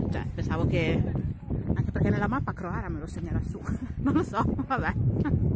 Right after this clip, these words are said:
Come avevo presupposto, stiamo scendendo verso la Ponticella adesso. Per andare a San Lazzaro si continuava di là. Lì dietro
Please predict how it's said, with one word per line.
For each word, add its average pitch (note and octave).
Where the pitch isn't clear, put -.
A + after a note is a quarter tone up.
Come G#3
avevo G#3
presupposto, G3+
stiamo A3
scendendo G3+
verso F#3+
la E3+
Ponticella -
adesso. -
Per E3
andare E3+
a -
San F3
Lazzaro D3
si -
continuava E3+
di F3+
là. G3
Lì B3
dietro G#3+